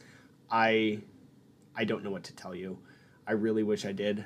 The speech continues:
I wish I had a better answer. I've had it at least once. I've, I don't know.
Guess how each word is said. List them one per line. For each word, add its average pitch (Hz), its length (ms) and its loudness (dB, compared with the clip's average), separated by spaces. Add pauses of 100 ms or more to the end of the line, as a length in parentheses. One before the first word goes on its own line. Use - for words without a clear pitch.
(100)
I 98 80 -8
wish 104 160 -2
I 107 40 -2
had 104 80 0
a 101 40 -2
better 101 300 -2
answer. 107 340 -2
I've 104 140 -2
had 107 160 0
it 104 120 0
at 92 120 -8
least 104 260 -6
once. - 540 0
I've, 95 340 -6 (1700)
I 127 60 4
don't 110 160 2
know. 92 220 -4